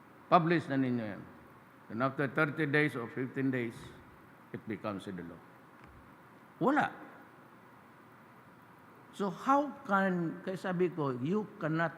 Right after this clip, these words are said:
acquire jurisdiction over my person,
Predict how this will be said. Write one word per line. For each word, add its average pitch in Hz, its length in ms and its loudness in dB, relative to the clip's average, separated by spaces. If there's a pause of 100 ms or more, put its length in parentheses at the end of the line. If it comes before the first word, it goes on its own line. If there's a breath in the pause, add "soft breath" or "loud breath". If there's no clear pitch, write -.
acquire 135 560 0
jurisdiction 104 800 -8 (800)
over 208 560 10
my 131 320 2
person, 101 480 -6